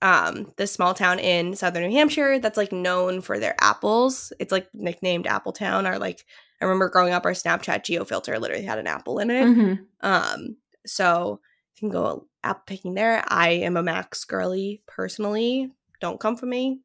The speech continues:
Speaker 1: That's just the truth.
Speaker 2: Mm.
Speaker 1: Um, 'cause there's, like, three or four in, I feel like most people are Max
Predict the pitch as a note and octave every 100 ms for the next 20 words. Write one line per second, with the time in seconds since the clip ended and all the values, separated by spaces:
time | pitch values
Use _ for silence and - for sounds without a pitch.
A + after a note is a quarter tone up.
0 | - G3+ F#3+ F#3 G3 - - _ _ -
1 | _ F#3+ G3+ F#3+ F3+ G3 G3 E3 G1+ -
2 | - - _ _ _ _ _ _ _ _
3 | _ _ _ - - G3+ F#3 F#3 F#3+ F#3+
4 | - - - - G#3 - - A2 A#3 -
5 | - G#2+ A#2+ A#2+ - A3 D4 D#4+ G3+ G3
6 | - - - - - - -